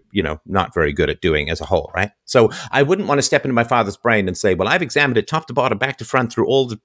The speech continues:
possibilities of time and history, and I've determined that he had no capacity for free will." What I'm saying is that I don't see any empirical evidence that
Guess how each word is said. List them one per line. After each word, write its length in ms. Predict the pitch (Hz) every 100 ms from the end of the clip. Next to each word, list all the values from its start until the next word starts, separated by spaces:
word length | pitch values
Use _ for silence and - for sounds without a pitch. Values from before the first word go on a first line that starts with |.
| - - _
possibilities 560 | 131 - 135 123 113
of 80 | 104
time 320 | - 143 139
and 100 | 123
history, 360 | 120 127 135 120
and 100 | 92
I've 140 | 107
determined 460 | 104 101 135 117 104
that 300 | 95 92 90 - _ _ _
he 120 | 120
had 220 | 110 127
no 140 | 143 151
capacity 480 | - 147 120 107 104
for 120 | -
free 160 | 110
will." 180 | 104 127
What 140 | 92 98
I'm 100 | 95
saying 320 | 156 165 107
is 120 | 92
that 260 | 98 90 - - _
I 100 | -
don't 180 | 113 117
see 100 | 110
any 200 | 101 92
empirical 460 | 104 101 101 90 -
evidence 540 | 127 113 92 147 - - _ _ _ _ _ _ _
that 500 | 92 95 92 87 -